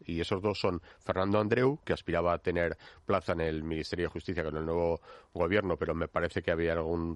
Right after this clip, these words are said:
tipo de, de problema que se lo impidió en alguno de los sumarios abiertos por ahí, y, eh, el otro, eh,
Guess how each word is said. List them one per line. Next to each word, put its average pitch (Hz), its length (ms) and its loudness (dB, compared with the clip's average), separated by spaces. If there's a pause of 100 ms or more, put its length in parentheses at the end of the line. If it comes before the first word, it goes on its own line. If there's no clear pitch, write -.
tipo 90 260 0
de, 82 280 2
de 87 200 -2
problema 87 360 2
que 80 100 -4
se - 140 -2
lo 87 60 2
impidió 85 420 2 (200)
en 85 120 0
alguno 85 260 2
de 85 60 2
los 82 140 -2
sumarios 80 420 0
abiertos 80 340 -2
por 87 140 0
ahí, 98 180 0 (400)
y, 113 320 2
eh, 85 400 2
el 80 100 -2
otro, 95 460 0
eh, 76 720 -2